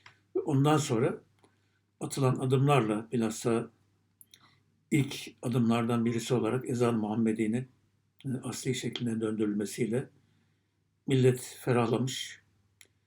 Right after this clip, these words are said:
ve demokrat iktidarın, hükümetin demokrasi çerçevesindeki icraatıyla da hayatın diğer al-, diğer alanlarında rahatlamalar görülmeye başlanmış.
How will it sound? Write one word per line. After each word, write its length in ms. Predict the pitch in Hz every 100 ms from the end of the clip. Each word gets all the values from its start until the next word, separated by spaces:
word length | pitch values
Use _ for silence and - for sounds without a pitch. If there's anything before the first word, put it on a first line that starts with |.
| _ _ _ _ _ -
ve 340 | 143 143 151 - _ _ _ _ - _ -
demokrat 760 | 143 123 123 135 131 - - - _ _ -
iktidarın, 640 | 135 - 127 113 113 110
hükümetin 580 | 117 131 117 - 123 127 _ _ _ - _ _ _ _ _ _ _ 123
demokrasi 800 | 120 110 123 107 151 135 - -
çerçevesindeki 880 | 139 120 - 113 110 123 120 110 135
icraatıyla 720 | 139 120 113 110 - 131 104
da 180 | 165 - _ _ _ _ _ _ _ -
hayatın 480 | 131 123 117 139
diğer 200 | 127 139
al-, 320 | 135 127 - 139
diğer 220 | 127 135
alanlarında 720 | 117 110 107 104 104 104 - _ _ _ _ _ _ _ -
rahatlamalar 880 | 135 123 127 117 110 139 143 - -
görülmeye 440 | 127 113 113 131
başlanmış. 640 | 123 - 120 104 - -